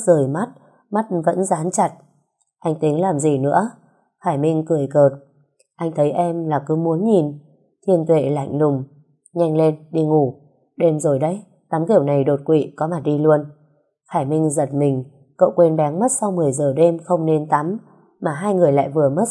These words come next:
sức. Người này vội vàng tắm qua, rồi lại bế cô ra ngoài lau sạch người, mới đặt lên giường. Tuệ nhặt chiếc váy lên,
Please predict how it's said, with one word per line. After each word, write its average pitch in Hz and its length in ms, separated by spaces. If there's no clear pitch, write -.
sức. 277 140
Người 160 140
này 147 200
vội 143 240
vàng 139 260
tắm 135 280
qua, 175 280
rồi 175 180
lại 139 180
bế 147 200
cô 208 180
ra 196 120
ngoài 160 300
lau 175 200
sạch 170 280
người, 139 320
mới 165 200
đặt 190 220
lên 160 200
giường. 147 360
Tuệ 160 240
nhặt 147 180
chiếc 208 220
váy 160 200
lên, 180 240